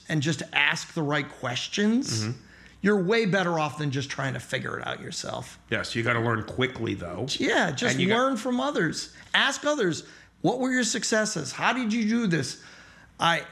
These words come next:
Speaker 1: you know, I tried to bring on people that had gone before me in the space
Speaker 2: Yeah.
Speaker 1: and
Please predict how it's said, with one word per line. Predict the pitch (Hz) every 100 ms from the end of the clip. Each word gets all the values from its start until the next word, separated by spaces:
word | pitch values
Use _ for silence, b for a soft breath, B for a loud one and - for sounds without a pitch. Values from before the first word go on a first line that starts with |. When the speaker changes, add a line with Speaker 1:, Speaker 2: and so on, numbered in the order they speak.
| -
Speaker 1:
you | 180
know, | 156
I | 147
tried | 147 - 208 226
to | 190
bring | 143 208 220
on | 202 190
people | 175 196 180 202
that | 170 156
had | 147
gone | 120 165 185 180
before | 151 - 180 196
me | 185 165
in | 170 175
the | 151
space | - - 214 196 160 147 87 - B B B
Speaker 2:
Yeah. |
Speaker 1:
and | 156